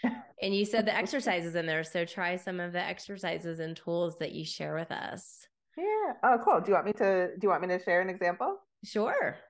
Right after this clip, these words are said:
Speaker 1: Okay, cool. <laughs> One thing that I love doing is called soul contracts. So I broke apart my life piece by piece in terms of, like, my love life, my home life,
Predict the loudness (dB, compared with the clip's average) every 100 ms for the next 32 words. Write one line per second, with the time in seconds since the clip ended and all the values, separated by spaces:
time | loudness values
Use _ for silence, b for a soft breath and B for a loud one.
0 | _ -4 0 0 2 2 2 0 -6 -2
1 | -2 0 -2 -2 2 2 2 -2 2 2
2 | 4 0 -2 -2 0 2 0 -2 -8 _
3 | -6 -2 -2 -6 -8 -6 -8 -4 -6 -4
4 | -2 -2 -2 -6 -6 -8 -8 -8 -14 _
5 | B B B B 2 6 8 8 6 6
6 | 4 4 2 2 4 2 4 4 2 -4
7 | _ _ _ _ _ _ _ -12 -12 2
8 | 2 2 -4 -10 -10 -6 -4 0 2 4
9 | 4 4 -2 0 2 4 2 4 4 6
10 | 4 0 -4 -8 0 0 2 2 2 2